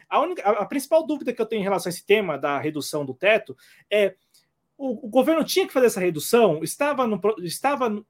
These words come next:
é, no cronograma? O governo tinha que se manifestar sobre esse tema? Ou partiu do governo, partiu do Carlos Lupe, partiu do Ministério da Previdência e falar assim, "Ah, vamos ver o que, que a gente pode fazer aqui pra melhorar, vamos mexer nisso aqui"?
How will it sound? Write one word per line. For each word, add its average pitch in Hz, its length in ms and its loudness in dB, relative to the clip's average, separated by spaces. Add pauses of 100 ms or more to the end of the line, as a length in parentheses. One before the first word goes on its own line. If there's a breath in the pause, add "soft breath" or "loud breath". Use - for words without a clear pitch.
é, 147 800 0
no 170 160 -8
cronograma? 175 760 4
O 151 240 -6
governo 202 400 0
tinha 311 260 -6
que - 80 -10
se 262 80 -4
manifestar 208 460 0
sobre 175 180 -4
esse - 140 -12
tema? 311 260 0 (240 soft breath)
Ou 247 160 4
partiu 254 440 0
do 254 180 -2
governo, 240 340 4
partiu 214 280 -2
do 240 100 -8
Carlos 196 320 -2
Lupe, 214 160 0
partiu 220 300 -2
do 220 80 -4
Ministério 208 340 -2
da 190 80 0
Previdência 185 500 0
e - 20 -20
falar 220 140 2
assim, 233 140 -2
"Ah, 220 220 2 (600)
vamos 311 240 2
ver 294 80 0
o 285 60 0
que, 262 60 -12
que 302 80 -6
a 277 40 -2
gente 247 140 -8
pode 262 240 0
fazer 226 160 2
aqui 226 160 -2
pra 240 160 -4
melhorar, 220 380 4
vamos 233 200 2
mexer 226 320 2
nisso 196 240 -2
aqui"? 165 280 -6